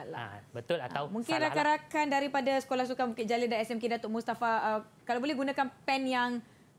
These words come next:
Speaker 1: tebal sedikit. Pen marker pun tak apa. Ha, supaya kita boleh tunjuk kepada penonton-penonton di rumah apa jawapan. Betul ke adik-adik kita ni mengikuti pelajaran yang di rumah pun boleh cuba. Boleh cuba kita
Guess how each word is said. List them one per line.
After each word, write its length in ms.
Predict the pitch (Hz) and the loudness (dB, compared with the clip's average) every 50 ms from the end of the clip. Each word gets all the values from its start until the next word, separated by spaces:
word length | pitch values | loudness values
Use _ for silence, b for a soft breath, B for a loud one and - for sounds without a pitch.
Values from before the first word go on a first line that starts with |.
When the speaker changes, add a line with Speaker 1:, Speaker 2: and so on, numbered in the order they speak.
| - - - - | -20 -20 -20 -6
Speaker 1:
tebal 340 | - - 262 240 320 311 311 311 | -2 0 2 4 4 4 4 4
sedikit. 460 | - 277 247 262 - - 226 196 - | 2 0 0 0 0 0 -2 -2 -2
Pen 160 | - 233 247 | -2 -2 0
marker 360 | 247 254 269 294 - - 392 403 | 2 2 2 2 2 0 0 0
pun 120 | 403 403 | 2 2
tak 220 | 330 - 285 277 | 4 2 2 2
apa. 240 | - 254 214 190 180 180 | 0 -2 -2 -2 -2 -6
Ha, 240 | 175 196 220 247 254 | -4 -2 0 0 -2
supaya 220 | 247 - 254 254 | -2 0 0 0
kita 160 | 247 247 240 | 0 -2 -4
boleh 160 | 269 247 254 254 | -4 -2 -2 -2
tunjuk 320 | - 277 262 233 311 285 - B B B B - | -2 -2 -2 0 0 -2 -2 B B B B -8
kepada 560 | - 247 226 - 240 233 233 214 294 359 427 | -6 -4 0 2 2 2 2 2 0 0 0
penonton-penonton 520 | - 311 277 277 254 269 247 254 254 247 254 | 0 -2 -2 -2 -2 -2 -2 -2 -2 -2 -2
di 100 | 240 240 | -2 0
rumah 360 | 233 254 262 269 277 269 262 | 0 -2 -2 -2 -2 -2 0
apa 460 | - 233 262 277 - - - 339 330 | 0 0 0 0 -2 -4 -4 -2 -2
jawapan. 400 | 311 233 262 254 254 254 226 208 | 0 0 0 0 2 2 0 0
Betul 480 | 196 226 240 - - - - - 294 302 | 0 -2 -2 -4 -4 -2 -2 -2 -2 -2
ke 200 | - - 285 285 320 359 B B B B | -2 0 2 2 2 2 B B B B
adik-adik 480 | B 208 220 240 233 247 247 247 262 226 226 262 | B 0 2 2 4 4 4 2 2 0 0 -2
kita 160 | 247 - 262 | -2 0 0
ni 160 | 247 254 277 | 0 2 2
mengikuti 580 | 277 277 285 285 294 277 269 - 269 262 - 277 | 2 2 2 2 0 0 -2 -2 -4 -4 -4 -4
pelajaran 360 | 240 254 247 240 254 254 277 | -2 0 2 2 4 2 2
yang 200 | 262 277 269 277 277 | 2 2 2 2 0
di 140 | 247 285 | 0 0
rumah 360 | 285 285 294 285 294 311 294 285 | 0 0 -2 0 0 0 0 0
pun 180 | - 330 359 381 370 B B B B | 0 0 0 -2 -2 B B B B
boleh 200 | - 220 247 262 | -2 0 0 0
cuba. 480 | - 294 269 233 262 269 294 359 440 453 - B B B B B B B | 0 0 0 2 2 2 2 2 0 -4 -8 B B B B B B B
Boleh 180 | - 214 233 | -2 -2 -2
cuba 400 | 233 - 269 247 220 254 269 269 | -2 -2 -2 0 2 2 2 2
kita 240 | 254 262 254 - 262 | 2 0 -2 0 2